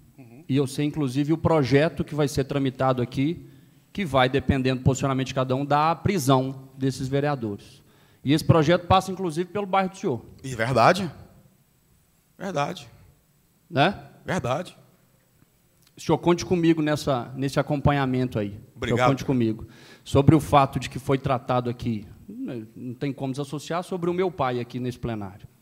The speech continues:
Speaker 2: Providências estão sendo tomadas.
Speaker 1: Maravilha, vereador.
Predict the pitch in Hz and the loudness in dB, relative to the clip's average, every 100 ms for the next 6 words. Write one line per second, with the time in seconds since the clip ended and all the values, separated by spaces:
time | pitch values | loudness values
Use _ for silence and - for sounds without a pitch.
0 | _ _ _ _ _ - - - - - | _ _ _ _ _ -16 -14 -14 -16 -18
1 | _ _ _ _ _ _ - 165 135 165 | _ _ _ _ _ _ 0 2 2 -2
2 | 170 170 170 147 151 135 113 95 92 - | -2 -4 -6 -6 -6 -6 -6 -6 -12 -16
3 | 107 117 110 101 120 101 92 87 | -6 0 0 -2 -6 -6 -10 -14